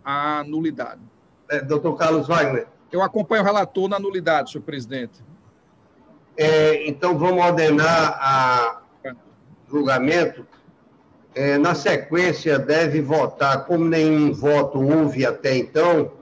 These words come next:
Speaker 2: o segundo ao doutor Carlos Wagner, na ordem de julgamento, doutora Érica Paiva,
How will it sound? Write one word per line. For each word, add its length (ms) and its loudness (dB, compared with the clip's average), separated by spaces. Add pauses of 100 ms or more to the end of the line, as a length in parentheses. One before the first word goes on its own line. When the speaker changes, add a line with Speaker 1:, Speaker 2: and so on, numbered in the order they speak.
(680)
Speaker 2:
o 160 -18
segundo 540 0
ao 100 2
doutor 340 -6
Carlos 340 0
Wagner, 340 0
na 180 0
ordem 320 2
de 60 -4
julgamento, 500 0
doutora 480 -2
Érica 480 0
Paiva, 640 -2